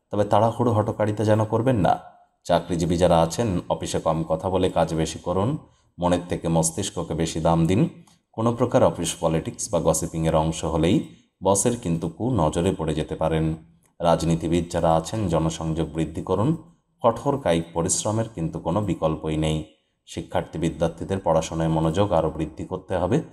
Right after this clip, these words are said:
উচ্চশিক্ষার জন্য যারা বিদেশ যাত্রার কথা ভাবছিলেন,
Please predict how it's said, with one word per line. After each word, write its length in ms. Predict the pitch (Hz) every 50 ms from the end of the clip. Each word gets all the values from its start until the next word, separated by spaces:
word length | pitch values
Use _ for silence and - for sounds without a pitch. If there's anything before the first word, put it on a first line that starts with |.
| - _ _ _ _ _ -
উচ্চশিক্ষার 640 | 113 107 - - 131 - - - - - - 127 120
জন্য 200 | 110 120 120 123 123 113
যারা 180 | 98 87 87 82
বিদেশ 300 | 80 80 80 98 110 110 - -
যাত্রার 400 | - - - - - 82 82 80
কথা 180 | 82 82 - -
ভাবছিলেন, 460 | - - 180 - - - 87 95 120